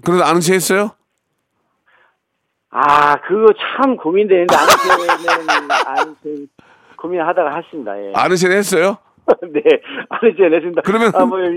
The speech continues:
Speaker 2: 신랑님도 그냥 웃어 넘기시더라고요.
Speaker 1: 아, 그러니까, "아, 축하드립니다"라고 얘기한 거예요? "축하드립니다"?
Speaker 2: 네, 그, 아, 그렇죠. 뭐, 일단 망설이다가, "어, 축하드립니다." 이게 신랑님도 이제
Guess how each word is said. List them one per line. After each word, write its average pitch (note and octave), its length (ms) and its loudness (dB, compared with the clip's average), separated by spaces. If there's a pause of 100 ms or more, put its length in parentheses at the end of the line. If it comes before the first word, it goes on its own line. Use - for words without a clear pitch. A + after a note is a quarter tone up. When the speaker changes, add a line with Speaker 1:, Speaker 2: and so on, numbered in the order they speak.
(320)
Speaker 2:
신랑님도 G#3+ 460 -2
그냥 A3+ 260 6
웃어 A3 200 4
넘기시더라고요. F3 880 -4
Speaker 1:
아, D#3 120 2
그러니까, F3+ 220 0 (260)
"아, - 60 -4
축하드립니다"라고 A#3 800 2
얘기한 G3 260 2
거예요? F#3+ 140 2
"축하드립니다"? F#3+ 720 0 (680)
Speaker 2:
네, C#3 260 -2 (180)
그, F#3+ 100 2
아, G3+ 100 8
그렇죠. F#3+ 480 2
뭐, D3 120 2
일단 C#3+ 220 -4
망설이다가, D#3+ 680 -2
"어, F3+ 200 4
축하드립니다." G#3 720 0
이게 D3+ 300 -8 (1080)
신랑님도 G#3 300 -2
이제 F3 140 -2